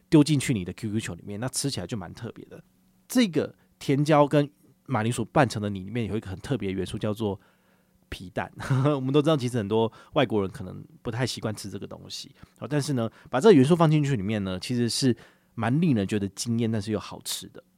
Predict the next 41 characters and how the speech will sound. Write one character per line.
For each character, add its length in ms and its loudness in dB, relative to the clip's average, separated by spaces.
好， 120 -20
它 120 -2
是 100 6
用 120 6
腌 200 4
过 180 4
的 140 0
生 220 -4
鱼 40 -4
片， 240 -6
然 100 -2
后 80 2
包 240 4
一 60 -2
些 260 -4
菇 280 -6
类。 260 -4
好， 160 -14
这 140 -10
个 120 -4
是 280 -4
荤 260 -2
食 160 -6
的 140 -18
部 120 -12
分。 220 -14
那 60 2
素 220 4
食 120 4
的 60 8
部 140 4
分 160 4
呢， 140 2
其 120 -2
实 80 -6
我 120 -6
用 120 -2
的 60 -8
就 80 -8
是 120 -8
蒟 180 -14